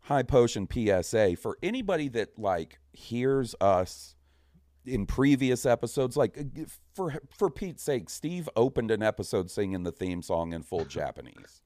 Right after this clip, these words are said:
Speaker 1: right?
Speaker 2: That's right. That's right.
Speaker 1: Um, if you wanna get into Evangelion, this is what I think you should do. You should watch the original Neon Genesis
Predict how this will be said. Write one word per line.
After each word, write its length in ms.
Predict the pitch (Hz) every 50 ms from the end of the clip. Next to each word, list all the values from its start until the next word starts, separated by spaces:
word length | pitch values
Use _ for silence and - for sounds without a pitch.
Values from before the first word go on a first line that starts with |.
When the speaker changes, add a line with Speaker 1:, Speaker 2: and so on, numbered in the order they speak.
| -
Speaker 1:
right? 140 | - 76 78
Speaker 2:
That's 160 | 78 78 131
right. 240 | 117 101 98 95 90 - _ _ - - 92
That's 140 | 104 98 -
right. 220 | 101 101 98 95
Speaker 1:
Um, 220 | 95 90 90 85 - _ _ _ - - - _ _ _ _ _ _ _ _ _ _ _ _ _ _ _
if 240 | - 185 180 - 220
you 180 | 220 247 302
wanna 340 | 302 262 202 214 214 214 208
get 200 | 170 139 156 156 143
into 440 | 139 139 139 131 - 131 113 107 107 - -
Evangelion, 960 | 113 104 104 98 104 101 98 82 80 85 73 69 67 67 65 64 65 67 71 - _
this 400 | - 101 95 104 143 185 196 -
is 140 | 175 123 -
what 160 | 120 123 95
I 100 | 95 95
think 300 | 87 - 87 82 73 -
you 100 | - 73
should 220 | 67 - - 65 65
do. 120 | 57 55 - - - _ _ - - - - -
You 160 | - 104 143
should 220 | 165 - 185 165
watch 360 | 147 135 139 127 131 - - -
the 180 | 110 104 95
original 580 | 87 85 87 101 120 123 117 143 151 156 156 151
Neon 460 | 113 113 117 123 127 123 127 123 117
Genesis 500 | 107 113 104 104 98 - - 101 90 -